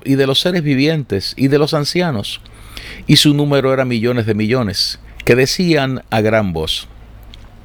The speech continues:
'El Cordero que fue inmolado es digno de tomar el poder,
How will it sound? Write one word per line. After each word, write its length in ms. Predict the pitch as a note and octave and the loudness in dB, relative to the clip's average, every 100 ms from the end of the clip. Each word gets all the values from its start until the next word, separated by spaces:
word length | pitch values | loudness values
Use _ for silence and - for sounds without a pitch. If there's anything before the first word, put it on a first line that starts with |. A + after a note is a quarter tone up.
| - - | -16 0
'El 180 | F2 E2+ | 2 2
Cordero 540 | E2 E2+ G#2 B2+ C3+ | 0 2 2 2 0
que 120 | C3 | -2
fue 180 | - C3+ | -2 -2
inmolado 640 | C3+ A#2 A#2 B2+ C3+ C#3+ C3 | 0 0 2 2 0 -2 -2
es 180 | - | -4
digno 360 | B2 D3+ D3 C#3 | 0 0 0 0
de 100 | B2+ | 0
tomar 300 | - G#2+ A2+ | 0 0 0
el 100 | A2+ | 0
poder, 500 | G2 G2 A2 A2 F2+ | -2 0 0 0 -4